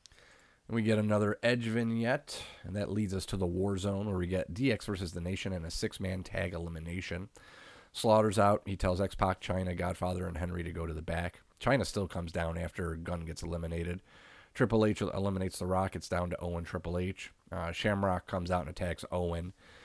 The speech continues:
The Nation jumps Shamrock. Severn makes the save. They have a face-off. Severn bounces,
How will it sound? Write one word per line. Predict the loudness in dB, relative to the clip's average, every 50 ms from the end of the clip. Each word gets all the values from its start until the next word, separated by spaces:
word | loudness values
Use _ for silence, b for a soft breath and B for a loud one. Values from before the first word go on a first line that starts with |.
| b b b b -4
The | -2
Nation | 0 0 0 0 -2 -2 -4
jumps | -2 -2 -2 -2 -2 -4
Shamrock. | -2 -2 0 0 0 0 0 0 -2 -4
Severn | -2 0 0 0 2 0 -2 -4
makes | -4 -4 -4 -6
the | -6 -6
save. | -4 0 2 2 2 2 0 0 -2
They | -2 -4
have | -4 -4
a | -6
face-off. | -6 -4 -4 -4 -4 -4 -2 -2 -2 -4 -4 -8 -14 _ _
Severn | -6 0 0 2 2 0 -2 -2
bounces, | -2 -4 -4 -4 -4 -4 -6 -6 -6